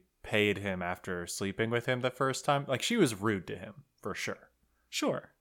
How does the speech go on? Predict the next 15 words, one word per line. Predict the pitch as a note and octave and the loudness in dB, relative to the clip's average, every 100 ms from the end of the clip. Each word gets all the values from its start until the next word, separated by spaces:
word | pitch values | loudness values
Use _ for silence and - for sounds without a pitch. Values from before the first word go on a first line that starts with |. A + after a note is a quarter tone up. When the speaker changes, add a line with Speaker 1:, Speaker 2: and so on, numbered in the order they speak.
| _ | _
Speaker 2:
But | F#3 D#3 | 0 2
she's, | E3 - | 2 4
like, | D#3 C#3+ | 4 4
everybody's | E3 D#3+ D3+ C#3+ A2+ | 2 4 6 6 4
rude | C3 B2 | 2 0
to | D3 | 0
everybody. | B2 A#2 G#2+ - - _ _ | -2 -2 -4 -8 -20 _ _
Speaker 1:
<laughs> | - - - - - - F#3 - | -18 -18 -18 -16 -18 -4 -2 0
Okay, | D#3 A2+ G2 | -2 -2 -2
well, | G#2+ | 0
I | A#2+ | 2
don't | A#2+ | 4
know | |
about | A2+ G2+ - | 4 2 0
that, | F#2+ - | -6 -6